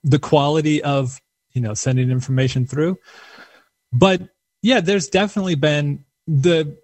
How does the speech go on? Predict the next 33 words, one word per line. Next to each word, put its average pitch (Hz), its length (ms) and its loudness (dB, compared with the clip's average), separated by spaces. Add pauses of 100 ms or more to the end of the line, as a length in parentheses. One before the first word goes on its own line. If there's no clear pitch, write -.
the 160 280 0
issue 233 280 2
around 160 280 -2
audio 147 300 2
description 135 500 -2
quality 123 520 -4
and 113 120 -4
what 135 200 0
makes 139 400 0
for 139 140 -6
good 123 260 0
audio 127 320 0
description 120 500 -4
has 113 160 -4
been 147 240 0
around 131 300 2
for - 100 -4
a 120 80 0
long 120 300 -2
time. 139 380 -4
I 135 120 -2
don't 151 140 0
think 131 180 0
anything's 131 520 -2
been 117 440 -2 (220)
set 139 240 0
in 139 100 -2
stone 156 460 -2
because, 143 440 0 (600)
I 135 80 4
mean, 131 320 2 (840)
some 165 380 -2
people, 156 680 -2